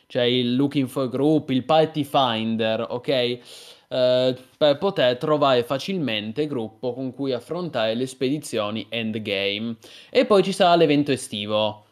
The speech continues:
Vabbè, questo nel senso, sti cazzi, il classico evento, così come a Natale ci sarà l'evento di Natale, no? Poi in autunno arriverà quello che sicuramente è l'update più, più grosso, più importante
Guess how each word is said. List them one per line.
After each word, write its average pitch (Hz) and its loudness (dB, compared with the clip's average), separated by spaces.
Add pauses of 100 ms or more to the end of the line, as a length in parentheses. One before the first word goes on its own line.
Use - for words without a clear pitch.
Vabbè, 104 -4
questo 101 -6
nel 104 -12
senso, 95 -8
sti - -8
cazzi, 107 -4
il 107 -8
classico 135 -2
evento, 123 2
così 127 -2
come 127 0
a 123 0
Natale 123 0
ci 107 -10
sarà 107 -2
l'evento 110 -4
di 110 -4
Natale, 107 -6
no? 120 -8 (1400)
Poi 233 4 (160)
in 160 0
autunno 208 0
arriverà 147 2 (120)
quello 165 2
che 139 -2
sicuramente 135 -2
è 139 -6
l'update 143 0
più, 127 -2
più 131 -2
grosso, 123 2
più 117 -6
importante 131 0